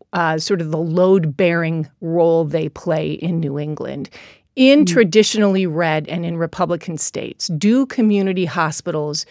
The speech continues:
Speaker 1: serve that same load-bearing role? Is, is that a potential for common ground here, Congresswoman?
Speaker 2: Absolutely. Absolutely. I mean, if you look at the, uh, you know, the, the Republicans who have already expressed interest or have gotten onto the bill, right, they're worried about their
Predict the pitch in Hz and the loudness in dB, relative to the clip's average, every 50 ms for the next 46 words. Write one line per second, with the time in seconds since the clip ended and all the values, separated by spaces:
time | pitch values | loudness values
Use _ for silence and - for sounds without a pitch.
0 | _ _ _ _ _ _ - - - - 220 214 220 208 180 170 196 190 185 - | _ _ _ _ _ _ -10 -6 0 4 4 6 4 4 2 2 0 0 0 0
1 | - - - 208 185 185 185 180 175 170 170 170 175 170 175 180 175 175 151 147 | -2 -2 0 0 0 2 0 0 -2 -2 -2 0 2 2 4 4 2 2 0 -4
2 | 131 - 180 165 165 165 165 165 165 165 165 160 196 208 - _ - 165 160 151 | -4 -2 0 0 0 0 0 0 -2 -2 -2 -4 -6 -8 -14 _ -10 -8 -6 -2
3 | 156 170 165 165 170 175 175 180 - - 180 175 160 147 - - 202 180 143 156 | 0 0 2 2 0 0 0 -2 -2 -2 -2 -4 -4 -6 -4 -2 -2 -2 0 2
4 | 185 185 196 196 190 180 202 170 - 190 190 180 - - 175 - - 165 - - | 2 2 4 2 2 0 -2 -6 -4 -2 -2 -2 -2 -4 -6 -6 -6 -10 -8 -4
5 | 175 165 160 160 165 165 160 - _ _ - 190 185 170 156 165 170 156 - 185 | -4 -4 -2 -2 -2 -4 -6 -6 _ _ -4 0 0 0 0 0 -4 -4 -4 -2
6 | 165 160 165 175 208 - - 180 165 156 170 240 - 170 156 156 180 - - - | -2 -2 -2 -4 -8 -8 -8 -6 -2 0 0 0 0 0 -2 -2 -2 -4 -8 -14
7 | _ _ _ _ _ _ _ _ _ _ _ _ _ _ - 220 190 - - - | _ _ _ _ _ _ _ _ _ _ _ _ _ _ 0 2 2 0 0 0
8 | 190 170 185 196 - 185 175 165 170 175 185 190 202 196 208 226 226 214 220 269 | 0 2 2 2 0 0 0 0 2 2 4 4 2 4 4 2 4 4 4 2
9 | 262 277 262 254 - 220 196 185 180 175 175 175 180 - 196 190 180 190 190 220 | 2 0 -2 0 2 4 4 4 4 2 0 -2 -4 -4 -4 -4 -2 -2 -2 -4
10 | - - 214 190 196 180 175 165 165 - _ _ 208 185 185 - - - 202 180 | -4 -4 -4 -2 -2 -2 -2 -4 -8 -14 _ _ -2 -2 -2 -4 -6 -4 0 0
11 | 185 196 190 - - - - - - - - - _ - 208 - 214 233 226 220 | 0 0 -2 -4 -8 -12 -18 -20 -20 -20 -20 -18 _ 0 2 4 4 4 4 4
12 | 220 220 220 196 190 185 - - 190 185 180 165 196 202 190 190 185 196 196 185 | 4 4 4 4 4 4 2 2 2 0 0 0 0 0 0 0 2 0 -2 -2
13 | - - - 254 247 254 247 247 247 226 220 214 226 208 196 - 190 185 165 170 | -4 -4 0 0 2 2 2 0 0 0 0 0 0 -2 -2 -2 -2 -4 -4 -2
14 | - 202 196 196 - - 202 190 190 185 - 196 196 190 180 165 185 196 196 196 | 0 2 2 2 2 0 0 2 0 0 -2 -4 -6 -6 -2 0 0 2 4 4
15 | 196 190 190 - 202 202 202 - 240 247 220 214 202 202 214 208 202 202 196 196 | 2 2 2 2 2 0 2 2 2 2 4 4 4 4 4 2 2 2 2 2
16 | 190 - 202 190 190 190 190 185 190 | 2 0 -2 0 2 2 2 2 0